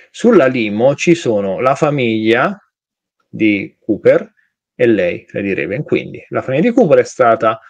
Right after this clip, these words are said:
portata al sicuro, che poi non è vero perché la moglie torna lì, vabbè.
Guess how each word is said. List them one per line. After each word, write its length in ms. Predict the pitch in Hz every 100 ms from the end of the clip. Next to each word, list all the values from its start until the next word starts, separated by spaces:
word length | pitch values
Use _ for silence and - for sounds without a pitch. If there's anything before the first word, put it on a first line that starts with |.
| _ _
portata 720 | 170 170 113 95 90 107 - _ _
al 260 | - 123 107
sicuro, 720 | - 160 - - - - _ _ _
che 220 | - -
poi 120 | -
non 140 | 98 98
è 100 | 90
vero 280 | 98 90 -
perché 240 | - -
la 80 | 104
moglie 320 | 101 95 107
torna 340 | - - 104 92
lì, 120 | -
vabbè. 260 | 104 101